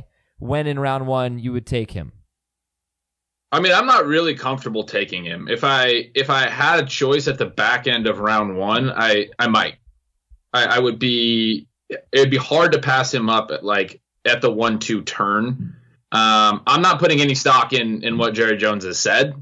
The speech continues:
Speaker 2: Jerry Jones has lied to us plenty of times before, but, uh, I am putting stock in the fact that the season starts very soon, <laughs> and he hasn't reported yet. So there, like, there's, there's legitimate reason for concern.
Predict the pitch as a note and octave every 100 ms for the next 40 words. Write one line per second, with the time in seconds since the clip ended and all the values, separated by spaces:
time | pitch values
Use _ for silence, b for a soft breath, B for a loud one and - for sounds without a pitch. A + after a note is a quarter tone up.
0 | - - D#3 F3+ G3 A#2 G2+ G#2+ G#2+ A2
1 | A2+ G#2 - B2 B2+ A2 A2+ A2 F#2+ G#2
2 | - A2+ A#2 C#3 C3+ B B B _ B2+
3 | E3+ D#3 - _ _ _ _ _ _ A#2+
4 | A#2+ A#2 A#2 A#2 A2 C3+ F3+ F3+ E3 C3+
5 | C#3 C#3 C#3 B2 C3+ C3+ A#2 A2+ C3+ A#2+
6 | - D3 F3 - - - _ _ G#2+ B2+
7 | A2 G2 G2 C2+ _ A#2 B2+ D3+ B2+ C3+
8 | C3+ C#3 A#2+ A#2 C#3 D3 A2 G#2 F#2 -
9 | C3+ B2 B2 C#3+ B2 B2+ B2+ A2+ C#3 C#3+
10 | D3+ C#3+ F3 C#3+ - C#3 D3 F#3 F3+ C#3+
11 | D3 C#3 A#2+ C3 C3 - G#2 - B2 B2
12 | A#2 A2+